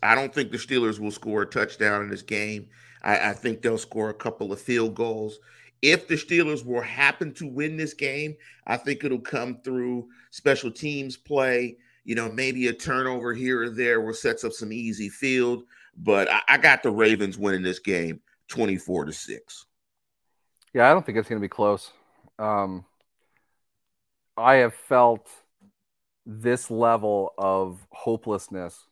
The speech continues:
Speaker 2: going into a Steelers game before, and they've pulled off a,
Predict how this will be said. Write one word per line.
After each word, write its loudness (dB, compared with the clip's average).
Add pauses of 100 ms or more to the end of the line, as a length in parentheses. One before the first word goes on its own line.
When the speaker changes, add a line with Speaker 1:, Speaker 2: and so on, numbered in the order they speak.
(340)
Speaker 2:
going 0
into -4
a -4
Steelers -6
game -6
before, -6
and -6
they've -2
pulled 0
off 2
a, -6